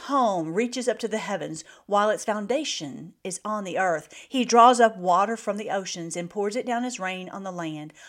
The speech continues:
The Lord is his name. He is the one who's kept us going all this time. After all the things that we've, you, we've been reeling, but the Lord keeps giving us the courage and the, and the will to keep in here and fighting. Amazing.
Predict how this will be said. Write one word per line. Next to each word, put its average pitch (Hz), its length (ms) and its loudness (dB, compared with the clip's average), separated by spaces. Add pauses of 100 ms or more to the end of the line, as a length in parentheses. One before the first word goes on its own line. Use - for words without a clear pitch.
The 185 100 -6
Lord 175 540 -6
is 160 140 -12
his 160 160 -12
name. 147 360 -8 (300)
He 226 320 0
is 240 80 2
the 240 120 0
one 214 160 0
who's 202 180 -4
kept 208 240 -6
us 165 100 -10
going 165 280 2
all 151 100 0
this 147 160 -6
time. 151 300 -4 (220)
After 175 360 -4
all 214 240 10
the 226 80 6
things 233 240 6
that 220 100 6
we've, 214 220 8 (440)
you, 208 300 2
we've 214 140 -2
been 208 180 -2
reeling, 226 540 0
but 185 100 -10
the 190 80 -8
Lord 214 260 0
keeps - 580 -8 (340)
giving 240 260 6
us 220 180 0
the - 120 -10
courage 226 540 2
and 185 160 -6
the, 175 260 -2
and 180 140 -8
the 170 40 -2
will 233 380 6
to 233 80 -10
keep - 220 -16
in 214 220 -4
here 190 200 -10
and 165 140 -10
fighting. 160 500 -4 (640)
Amazing. 165 460 -6